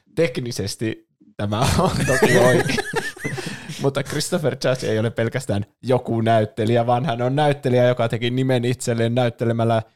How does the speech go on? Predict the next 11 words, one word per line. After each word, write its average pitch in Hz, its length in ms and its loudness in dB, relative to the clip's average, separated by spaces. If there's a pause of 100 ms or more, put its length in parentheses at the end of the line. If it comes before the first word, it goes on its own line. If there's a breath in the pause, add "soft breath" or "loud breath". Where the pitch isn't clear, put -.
(200 soft breath)
Jaffa-soturi 127 960 -2 (340)
Teal 139 340 2 (260)
Shia 139 500 0 (560)
legendaarisessa 123 1040 0
Skifi-sarjassa 117 1080 -4
Tähtiportti, 135 960 -2 (1080)
englanniksi 110 540 -2
Stargates 107 1000 -2 (220)
S - 320 -10 (120)
G - 40 -6 (540)
yksi, - 540 -8